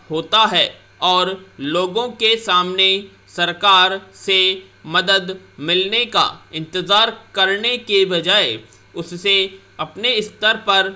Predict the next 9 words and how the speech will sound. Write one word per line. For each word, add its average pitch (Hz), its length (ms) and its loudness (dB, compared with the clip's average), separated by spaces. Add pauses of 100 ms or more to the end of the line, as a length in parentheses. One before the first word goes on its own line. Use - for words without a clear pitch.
(120)
निपटना 180 680 0 (300)
प्राथमिक 185 540 -2
चुनौती 185 520 -2 (340)
होती 147 340 -4
है। 175 180 2 (340)
विराम। 170 380 2 (460)
कभी 185 320 2 (460)
ऐसा 185 400 0
भी 196 240 -4